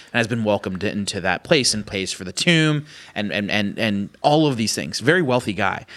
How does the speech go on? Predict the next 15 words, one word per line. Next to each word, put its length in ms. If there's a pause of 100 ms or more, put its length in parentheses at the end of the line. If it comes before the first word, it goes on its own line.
(160)
So 240
we 160
can't 240
even 180
say 160
that 160
Jesus 400
is 80
just 220
slumming 380
it 100
with 180
the 80
poor 220
people. 420